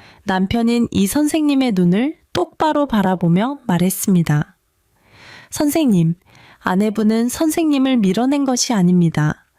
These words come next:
그저 선생님께서 아내분의 몸이 열릴 때까지 기다려주지 않으셨을 뿐입니다." 이 선생님은 이해할 수 없다는 표정이었습니다. "몸이 열린-, 열린다니요?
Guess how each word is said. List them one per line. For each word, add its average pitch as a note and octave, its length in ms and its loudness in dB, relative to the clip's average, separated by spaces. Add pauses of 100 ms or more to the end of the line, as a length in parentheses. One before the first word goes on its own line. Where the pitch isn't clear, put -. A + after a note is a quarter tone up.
(400)
그저 F#3+ 580 -2 (200)
선생님께서 D#4 1120 -2
아내분의 A#3+ 640 0
몸이 G3+ 500 0
열릴 G3 400 0
때까지 F#3 680 -4 (120)
기다려주지 F#3 680 -4
않으셨을 G#3 720 0
뿐입니다." A#3+ 720 0 (1000)
이 A3 160 2
선생님은 A#3+ 840 0 (120)
이해할 A#3 440 0
수 - 180 -4
없다는 F#3+ 520 0
표정이었습니다. F#3 1200 -2 (880)
"몸이 G3+ 380 2
열린-, A#3 480 0 (140)
열린다니요? G3 840 2